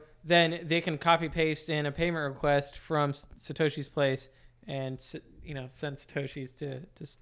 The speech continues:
to, uh, create the drawing. Uh, so that's kinda like the most boring user of this would use it as any other Lightning wallet. Uh, now, someone who has been reading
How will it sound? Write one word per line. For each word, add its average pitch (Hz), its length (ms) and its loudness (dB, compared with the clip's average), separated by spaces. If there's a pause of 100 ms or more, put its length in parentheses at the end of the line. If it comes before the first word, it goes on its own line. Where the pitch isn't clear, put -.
(100)
to, 135 240 -2
uh, 131 120 0
create 143 260 -2
the - 60 -14
drawing. 190 300 4 (600)
Uh, 170 160 10
so 208 200 6
that's 247 200 8
kinda 247 260 6
like 180 360 8 (260)
the 180 120 4
most 170 260 8
boring 175 380 8
user 147 360 6
of 139 140 6
this 143 300 4
would 147 120 2
use 143 300 2
it 139 240 4
as 135 640 2
any 139 240 4
other 127 380 2
Lightning 139 320 -2
wallet. 131 280 -10 (640)
Uh, 151 240 6
now, 160 460 4 (340)
someone 247 400 6
who 190 200 8
has 175 220 6
been 160 220 2
reading 165 640 6